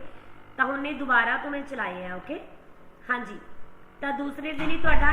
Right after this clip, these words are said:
A ਤੇ C ਉੱਤਰ ਆ ਰਿਹਾ ਹੈ। ਜਿਨ੍ਹਾਂ ਨੇ ਵੀ ਉੱਤਰ C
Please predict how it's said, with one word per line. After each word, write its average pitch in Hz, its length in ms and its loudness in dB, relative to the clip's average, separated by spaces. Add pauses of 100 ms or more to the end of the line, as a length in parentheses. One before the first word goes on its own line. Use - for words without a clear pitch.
A 285 260 -2
ਤੇ 320 120 -4
C 262 280 -2
ਉੱਤਰ 285 280 0
ਆ 254 140 2
ਰਿਹਾ 262 220 0
ਹੈ। 277 100 -2 (380)
ਜਿਨ੍ਹਾਂ 294 380 -2
ਨੇ 370 100 4
ਵੀ 359 120 8
ਉੱਤਰ 302 240 4
C 254 300 -2